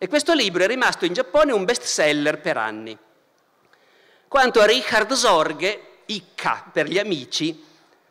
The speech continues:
continuò fino all'ultimo a essere l'uomo che piaceva a tutti. Il procuratore Yoshikawa, che aveva condotto il suo interrogatorio, dichiarò: "In tutta la mia vita non ho mai incontrato un uomo di tale levatura."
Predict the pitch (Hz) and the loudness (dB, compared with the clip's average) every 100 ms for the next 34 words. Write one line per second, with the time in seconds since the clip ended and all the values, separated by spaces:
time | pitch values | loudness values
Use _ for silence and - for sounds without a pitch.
0 | _ - 185 185 202 208 226 196 190 202 | _ -2 -2 2 4 4 6 4 4 4
1 | 160 151 180 175 151 151 - 160 160 135 | 2 2 0 2 2 2 2 2 4 2
2 | 139 - - 160 - 127 131 - 127 - | 2 -2 -4 -4 -4 -4 -6 -6 -14 -14
3 | - - _ _ _ _ _ _ _ _ | -20 -20 _ _ _ _ _ _ _ _
4 | - 127 175 185 185 185 208 196 190 - | -20 -6 -2 2 4 4 4 4 2 0
5 | 185 214 196 180 160 151 143 151 160 160 | 0 2 6 6 6 2 2 -2 2 0
6 | 151 156 175 180 170 - 165 160 156 147 | 2 2 4 4 0 2 0 2 0 2
7 | 156 190 190 208 208 160 151 156 131 110 | 0 4 4 4 0 -2 -2 -2 0 -2
8 | - - _ _ _ _ _ _ - 180 | -6 -20 _ _ _ _ _ _ -4 -2
9 | 160 - 240 240 233 196 190 190 180 151 | -2 0 0 2 2 4 4 4 2 2
10 | 135 - 120 - - _ _ _ - 175 | -8 -4 -6 -6 -20 _ _ _ 0 4
11 | 170 175 190 226 240 220 208 - 185 175 | 4 6 6 6 6 2 0 4 2 4
12 | 185 151 131 123 156 123 - 196 180 160 | 2 2 2 0 -2 -4 0 2 6 8
13 | 160 175 185 196 165 180 180 139 139 147 | 10 10 8 4 4 -4 0 2 4 4
14 | 156 156 165 123 92 101 - | 4 2 -4 -6 -10 -10 -10